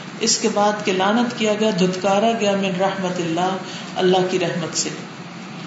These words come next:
قَالَ، بولا، رَبِّ بِمَا أَغْوَيْتَنِي، اے میرے رب، بوجہ اس کے جو تو نے گمراہ کیا مجھ کو، لَأُزَيِّنَنَّ لَهُمْ فِي الْأَرْضِ، میں ضرور خوبصورت بنا کر پیش کروں گا ان کے لیے زمین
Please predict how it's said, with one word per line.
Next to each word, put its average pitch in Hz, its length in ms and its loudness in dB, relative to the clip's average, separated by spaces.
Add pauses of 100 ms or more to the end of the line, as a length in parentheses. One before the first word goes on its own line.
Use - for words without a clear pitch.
(1000)
قَالَ، 202 320 4 (600)
بولا، 185 280 4 (460)
رَبِّ 233 400 4
بِمَا 208 500 4
أَغْوَيْتَنِي، 190 760 2 (280)
اے 220 180 4
میرے 247 300 2
رب، 247 140 0 (460)
بوجہ 233 340 4
اس 320 240 4
کے 285 80 2
جو 233 240 2
تو 240 140 2
نے 240 180 2
گمراہ 214 300 2 (100)
کیا 208 240 2
مجھ 180 240 -2
کو، 156 100 -2 (600)
لَأُزَيِّنَنَّ 226 1200 4
لَهُمْ 190 360 0
فِي 175 100 -2
الْأَرْضِ، 160 460 -2 (400)
میں 226 160 4
ضرور 233 520 4
خوبصورت 294 520 2
بنا 233 320 4
کر 233 160 0
پیش 208 240 2
کروں 196 320 0
گا 190 100 2
ان 185 240 0
کے 190 80 0
لیے 185 200 2
زمین 175 460 0